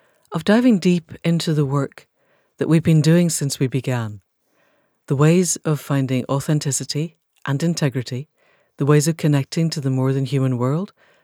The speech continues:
such that we can ask the question, "What do you want of me?"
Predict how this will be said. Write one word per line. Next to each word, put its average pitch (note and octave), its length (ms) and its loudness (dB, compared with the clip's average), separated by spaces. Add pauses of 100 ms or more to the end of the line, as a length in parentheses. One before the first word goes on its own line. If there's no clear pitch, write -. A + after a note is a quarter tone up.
such - 340 -2
that - 120 -4
we F3 100 0
can E3+ 160 -2
ask D#3 240 0
the - 220 -8
question, B2 420 -6 (360)
"What - 180 -4
do F3 80 -2
you F3 100 2
want F3+ 280 -2
of C3 160 -4
me?" G#2+ 240 -8